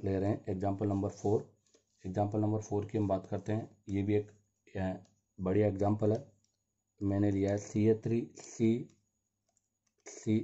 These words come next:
एच थ्री, सी एच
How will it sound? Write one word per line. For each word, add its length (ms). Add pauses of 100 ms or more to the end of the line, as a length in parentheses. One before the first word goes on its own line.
एच 260 (160)
थ्री, 240 (4000)
सी 260 (120)
एच 280